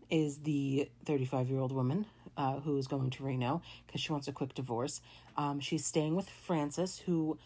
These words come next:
has a ranch and kinda, like, does this for women, like, brings them in, lets them stay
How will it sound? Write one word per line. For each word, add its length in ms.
has 200
a 80
ranch 520
and 140
kinda, 180
like, 260
does 280
this 200
for 200
women, 340
like, 220
brings 440
them 180
in, 220
lets 200
them 140
stay 560